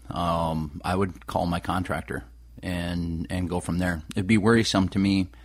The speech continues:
if, uh, the underlayment was not inspected. That's one of the things that, uh, we have to show pictures of, or some cities, well, well, all the cities now that we've worked with them enough, at least for, for Lindus Construction,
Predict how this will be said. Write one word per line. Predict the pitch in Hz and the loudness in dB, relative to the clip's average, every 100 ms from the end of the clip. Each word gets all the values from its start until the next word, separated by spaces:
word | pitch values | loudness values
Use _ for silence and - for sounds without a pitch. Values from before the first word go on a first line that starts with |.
| - - - - | -20 -20 -14 -2
if, | 98 - | -2 0
uh, | 92 87 90 90 87 87 | 0 2 2 2 0 0
the | 98 | 0
underlayment | 104 98 98 92 90 - | 2 2 2 2 0 -2
was | 92 92 95 | -2 -2 0
not | 87 85 | 0 0
inspected. | 85 80 - 90 - 85 | -2 -4 -4 -4 -4 -6
That's | 87 90 - | -4 -4 -2
one | 98 95 | 0 2
of | |
the | 87 | 0
things | 85 95 90 82 | 0 0 0 -2
that, | 90 87 - | -2 -2 -2
uh, | 92 85 | -2 -2
we | 87 | -2
have | 87 | -4
to | - | -6
show | - 90 85 85 - - - - - | -4 -2 -2 -4 -10 -20 -20 -20 0
pictures | 143 - 113 110 | 0 2 2 4
of, | 95 95 - | 2 2 -2
or | 98 95 107 98 - - | -2 2 2 0 -8 -6
some | - 110 | 2 4
cities, | 104 92 92 - - - - - - - - - - - - - | 4 2 0 -2 -6 -20 -20 -20 -20 -20 -20 -20 -20 -20 -20 -8
well, | 139 127 120 - - - | 0 2 2 -2 -12 0
well, | 117 - | 2 6
all | 147 | 4
the | 120 | 6
cities | 117 107 | 4 6
now | 104 101 | 6 6
that | 98 | 4
we've | 95 82 | 2 0
worked | 90 - | -2 0
with | 104 | 2
them | 104 | 4
enough, | 104 107 110 - - | 4 2 -2 -10 -16
at | - | -4
least | 95 - - | -2 -2 -6
for, | - 95 87 | -4 0 0
for | - 92 | 0 2
Lindus | 95 87 | 2 2
Construction, | 92 - 92 - 110 | -2 -2 -2 0 -2